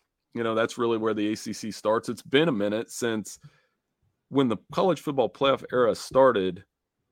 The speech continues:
Florida State Clemson was the best rival, one of the best rivalries in the game because of the stakes involved. And now,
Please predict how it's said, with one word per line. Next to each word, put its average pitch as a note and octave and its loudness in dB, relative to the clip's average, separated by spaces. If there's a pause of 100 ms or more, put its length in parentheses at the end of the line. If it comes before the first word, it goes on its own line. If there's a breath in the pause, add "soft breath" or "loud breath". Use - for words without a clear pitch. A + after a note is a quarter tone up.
(140)
Florida C3 4
State A#2 -2
Clemson A2 -6 (280)
was G2+ -2
the G2 -6
best F#2+ -2
rival, G2 0
one G#2 -2
of G2 -2
the F#2 -4
best F#2 -4
rivalries F2+ -4
in F2 -4
the - -8
game F2+ -6 (680)
because G2 0
of F2 -8
the E2 -8
stakes G#2+ 0
involved. D#2 -4
And G#2 0
now, A2 2